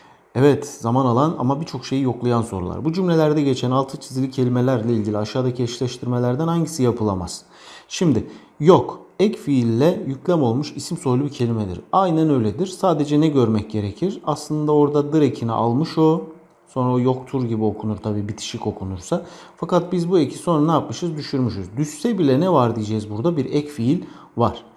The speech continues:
Söyleyeyim sözcüğü cümle içinde mutlaka oku sen.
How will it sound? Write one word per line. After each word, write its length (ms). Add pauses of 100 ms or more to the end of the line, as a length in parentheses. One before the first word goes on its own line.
(460)
Söyleyeyim 580
sözcüğü 520
cümle 240
içinde 240
mutlaka 480
oku 200
sen. 260